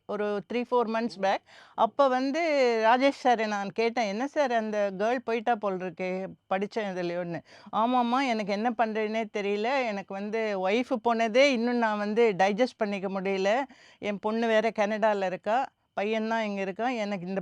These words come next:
பொண்ணு வந்து அவ்ளோ ஹெல்ப்ஃபுல்லா இருந்தா, அவளுடைய பொண்ணுக்கு அட்மிஷனுக்கெல்லாம் என்கிட்ட கேட்டார். இந்த காலேஜ்ல சேர்க்கலாமா, அந்த காலேஜ் எது மேடம் பெஸ்ட்டு அதெல்லாம் கேட்டார். நான் ஐடியாஸ் எல்லாம் குடுத்தேன். But வந்து அந்த,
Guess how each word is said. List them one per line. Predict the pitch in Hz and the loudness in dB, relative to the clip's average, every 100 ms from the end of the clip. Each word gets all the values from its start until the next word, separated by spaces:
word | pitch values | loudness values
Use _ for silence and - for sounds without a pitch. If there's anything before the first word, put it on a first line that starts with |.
| 160 | 0
பொண்ணு | 269 339 320 | 0 2 2
வந்து | 277 262 311 311 247 208 | 2 2 2 2 2 2
அவ்ளோ | 180 202 202 247 311 311 262 | -2 -4 -4 2 4 6 6
ஹெல்ப்ஃபுல்லா | 269 269 - 269 262 | 2 0 -4 0 4
இருந்தா, | 240 214 202 196 262 - - - | 4 2 0 0 0 -4 -20 -6
அவளுடைய | 196 262 302 294 294 254 | 0 2 4 6 4 6
பொண்ணுக்கு | 285 311 302 277 | 4 4 6 4
அட்மிஷனுக்கெல்லாம் | 226 285 - 285 254 262 269 285 | 6 0 2 0 2 2 2 2
என்கிட்ட | 240 240 254 | 2 2 2
கேட்டார். | 240 233 214 214 | 4 2 4 0
இந்த | - 226 233 | 0 -2 4
காலேஜ்ல | 247 247 233 233 | 6 6 4 0
சேர்க்கலாமா, | 214 220 226 220 233 226 | 0 0 2 2 2 0
அந்த | 220 220 | 0 0
காலேஜ் | 233 226 214 | 2 2 0
எது | 214 214 254 | 0 2 2
மேடம் | 240 214 214 202 | 2 4 0 0
பெஸ்ட்டு | 214 - 247 | -2 2 4
அதெல்லாம் | 220 226 262 | 4 4 0
கேட்டார். | 269 254 240 277 | 0 -2 0 0
நான் | 254 226 | 2 2
ஐடியாஸ் | 240 269 254 | 2 2 2
எல்லாம் | 240 262 247 | 0 -4 -2
குடுத்தேன். | 240 247 233 151 _ _ _ _ _ - | -6 -4 -6 -6 _ _ _ _ _ -4
But | 285 285 | -2 -2
வந்து | 294 285 330 370 330 262 233 214 202 190 | 0 0 2 2 4 4 4 2 2 2
அந்த, | - 214 214 208 196 | 0 0 4 4 4